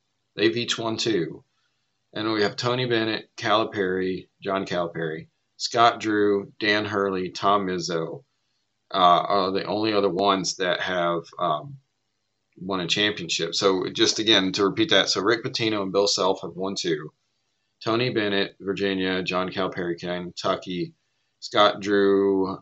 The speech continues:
um, Baylor, I believe, Dan Hurley, UConn, Tom Izzo, Michigan State are the only other ones. And so as of right now, uh, Bill Self, John Calipari, Scott Drew, Dan Hurley, Rick Pitino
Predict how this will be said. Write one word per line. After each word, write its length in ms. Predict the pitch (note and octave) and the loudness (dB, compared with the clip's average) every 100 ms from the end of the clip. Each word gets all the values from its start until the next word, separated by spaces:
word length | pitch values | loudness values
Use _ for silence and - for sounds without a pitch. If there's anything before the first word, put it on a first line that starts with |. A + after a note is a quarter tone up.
| - | -4
um, 540 | F#2 D#2+ D#2 D#2 - _ _ _ _ _ _ _ _ _ _ _ _ | 0 0 -2 -8 -16 _ _ _ _ _ _ _ _ _ _ _ _
Baylor, 360 | G2+ G2 F#2+ F2+ | 2 4 4 2
I 40 | |
believe, 460 | E2+ F#2 F2+ F2 - _ _ _ - | 0 2 2 2 -4 _ _ _ -6
Dan 260 | G2+ G2 F#2+ | 2 2 2
Hurley, 640 | A2+ A2 G#2 G#2 G2 F#2+ G2+ | 2 0 2 2 0 -4 -4
UConn, 460 | G2+ G2+ G#2 F#2+ F2 | -6 -2 -2 -2 -2
Tom 240 | G2 F#2+ | -2 -2
Izzo, 260 | F#2 F#2+ F2+ | -2 -2 -2
Michigan 340 | F2+ - F2 | -4 -4 -4
State 360 | - F#2 F2 - | 0 0 -2 -4
are 100 | F#2+ | -4
the 100 | G2 | -2
only 200 | F#2+ G2 | 0 0
other 160 | F2+ E2 | -2 0
ones. 360 | A#2 G2+ E2 - - - - - | 4 4 2 -6 -18 -20 -16 -4
And 180 | A#2 A2+ | 0 4
so 580 | C#3 C3 A#2 A2 G2+ - _ - | 6 8 8 6 2 -6 _ -4
as 180 | A#2+ A2+ | -2 0
of 100 | A#2 | 2
right 220 | A2 F2 | 2 2
now, 520 | A2+ A2+ G#2+ G2+ E2+ - - | 2 4 4 4 0 -10 -6
uh, 280 | G2+ F#2 F2 F#2+ | 0 2 2 2
Bill 160 | A#2 | 0
Self, 560 | A2 - G#2 G2+ G2 - - _ | 2 2 2 2 0 -4 -20 _
John 280 | - G#2 G2+ | -4 0 0
Calipari, 500 | G#2 G2 F2+ F#2+ F2+ | 0 -2 -2 -2 -2
Scott 320 | E2 G#2 F2+ - | -2 -2 -2 -2
Drew, 440 | F2+ F2+ F2+ E2+ | -2 0 0 -2
Dan 300 | - F#2 - | -4 -4 -4
Hurley, 340 | F#2 F2+ F2 E2 F#2+ | -2 -2 -2 -4 -2
Rick 220 | G2 - | -2 -2
Pitino 720 | F2 - A2+ G2 F2 D#2+ | -6 0 2 2 0 -2